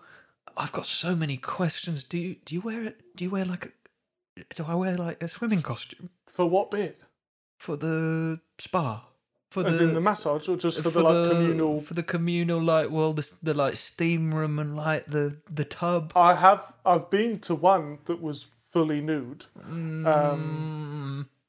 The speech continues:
Speaker 2: but I would say, <laughs> yeah, yeah, but I would s-, imagine that it will be optional.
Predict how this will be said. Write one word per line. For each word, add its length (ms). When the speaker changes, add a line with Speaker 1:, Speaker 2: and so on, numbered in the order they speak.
Speaker 2:
but 260
I 200
would 240
say, 460
<laughs> 220
yeah, 380
yeah, 240
but 160
I 240
would 160
s-, 440
imagine 460
that 140
it 80
will 80
be 120
optional. 460